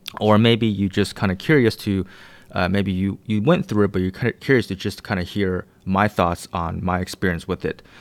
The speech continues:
Uh, so obviously last year, twenty twenty-one, was not terribly interesting because it was, like, a ninety-five percent win rate or something. So it's pretty much just like a vertical climb. Um, so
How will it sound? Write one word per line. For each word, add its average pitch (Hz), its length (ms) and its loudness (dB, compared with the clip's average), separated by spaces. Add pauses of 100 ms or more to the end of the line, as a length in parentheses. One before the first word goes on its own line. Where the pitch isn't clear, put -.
(340)
Uh, 92 220 0
so 95 200 0
obviously 113 360 4
last 110 460 2
year, 95 260 0
twenty 104 340 -2
twenty-one, 98 600 -2
was 90 180 -4
not 92 300 -2 (340)
terribly 107 580 0
interesting 98 460 -2
because 87 400 -4
it 92 100 0
was, 90 140 -4
like, 85 160 -4
a 85 60 -4
ninety-five 87 520 -4
percent 90 300 -8
win 101 180 0
rate 90 140 0
or 82 80 -6
something. 87 260 -4
So 85 200 -4
it's 82 80 -6
pretty 156 220 2
much 110 160 2
just 92 120 -4
like 92 140 -2
a 85 40 -8
vertical 85 360 -8
climb. 82 480 -6 (440)
Um, 82 360 -4
so 87 280 0